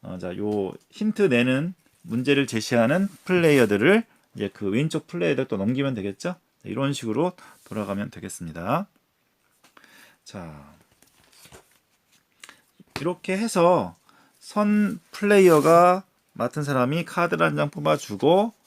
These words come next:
그 다음에, 자, 왼쪽 플레이어에게 이 더미를, 카드 더미를 넘겨서 또 카드 한 장 뽑아주고, 자, 이렇게 진행을 하시면 될 것 같아요. 그래서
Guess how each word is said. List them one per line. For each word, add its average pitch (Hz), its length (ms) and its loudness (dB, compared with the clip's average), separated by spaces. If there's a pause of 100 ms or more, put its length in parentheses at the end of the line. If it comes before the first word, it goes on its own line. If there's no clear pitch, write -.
(220)
그 110 120 -12
다음에, 113 540 -2 (540)
자, 87 160 -12
왼쪽 160 500 -4 (560)
플레이어에게 147 640 0
이 113 60 -4
더미를, 120 600 0 (280)
카드 156 320 -2
더미를 127 320 -2
넘겨서 110 480 -2
또 151 100 -10
카드 165 220 -4
한 147 120 2
장 127 100 -4
뽑아주고, 120 680 -2 (440)
자, 92 100 -16
이렇게 107 280 -8
진행을 113 380 -6
하시면 135 460 -10
될 95 160 -12
것 - 120 -14
같아요. 92 300 -14 (380)
그래서 156 640 -2